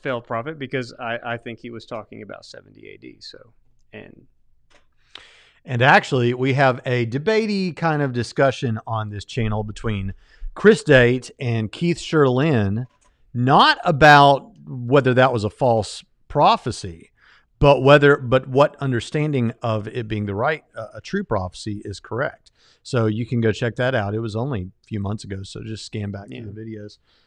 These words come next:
Speaker 2: Um, I think, yeah, I, I think it, no, I think it's got a picture of the two of them, and it's got a picture of the YouTuber Morg, and it just says, it has him saying something like, "D-, was Jesus wrong?"
Speaker 1: But
Speaker 2: Or
Speaker 1: even,
Speaker 2: Jesus
Speaker 1: and, okay, I need to be fair.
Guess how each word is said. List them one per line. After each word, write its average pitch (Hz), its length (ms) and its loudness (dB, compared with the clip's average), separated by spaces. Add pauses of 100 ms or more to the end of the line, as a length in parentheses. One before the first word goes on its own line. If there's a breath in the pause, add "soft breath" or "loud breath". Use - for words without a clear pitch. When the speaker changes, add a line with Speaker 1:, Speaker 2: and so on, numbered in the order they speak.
(220)
Speaker 2:
Um, 110 320 -4
I 139 80 -8
think, 185 180 -2 (300)
yeah, 113 360 -6
I, 147 200 -4
I - 40 0
think 233 160 2
it, 196 180 0
no, 190 140 2
I 143 140 4
think 202 180 -2
it's 185 100 -4
got 180 140 4
a - 20 -2
picture 160 380 0
of 123 80 2
the 120 80 -2
two 185 220 4
of 196 80 4
them, 147 220 2
and 135 120 -6
it's 120 100 -2
got 147 120 0
a - 20 0
picture 156 340 -2
of 123 160 4
the 113 80 -4
YouTuber 120 480 0
Morg, 110 640 2 (640)
and 127 160 2
it 123 140 -2
just 117 260 2
says, 120 480 0 (360)
it 117 100 -4
has 117 240 0
him 123 180 2
saying 113 260 -2
something 113 280 -6
like, 104 380 -4 (760)
"D-, 123 100 -6
was 110 220 -4
Jesus 104 360 -4
wrong?" 101 360 -2
Speaker 1:
But 226 140 4
Speaker 2:
Or - 20 -4
Speaker 1:
even, 277 320 0
Speaker 2:
Jesus 180 160 -14
Speaker 1:
and, 220 440 -4
okay, 180 400 0
I 170 120 -2
need 185 140 -4
to 170 60 -4
be 151 160 -4
fair. 117 640 -6